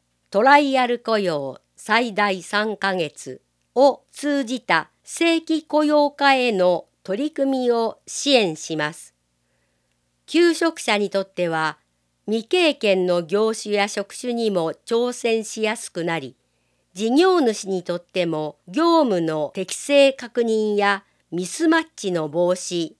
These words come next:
正規雇用後の定着など、双方にメリットがあります。詳細は、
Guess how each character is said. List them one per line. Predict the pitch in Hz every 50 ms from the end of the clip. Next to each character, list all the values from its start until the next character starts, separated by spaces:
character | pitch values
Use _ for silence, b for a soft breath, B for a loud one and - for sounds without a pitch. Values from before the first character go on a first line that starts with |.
| _ _ _ _ _ _ _ _
正 | - - - 302 330 339 330
規 | 330 - 320 320 320
雇 | - 311 311 302
用 | 285 269 254 247 233 233 220
後 | 233 269 -
の | 220 196 185 170 165 165 - _ _
定 | - 208 226 226 233
着 | 226 - 220 220 - 208 202
な | 202 190 185
ど、 | 151 160 143 127 - _ _ _ _ _ _ _ _ _ _
双 | - - - 359 339 339 330
方 | - - 202 196 190 185
に | 175 170 165 160 156 147 _ _
メ | - 233 302 320
リ | 277 220
ッ | - _ _
ト | - 180 170
が | 160 160 156
あ | 156 151
り | 151 156
ま | 151 151 156
す。 | - - - _ _ _ _ _ _ _ _ _ _ _ _ _ _ _ _ _ _ _ -
詳 | - 269 277 302 311
細 | 302 - 269 269 262 247 233
は、 | 240 233 240 233 226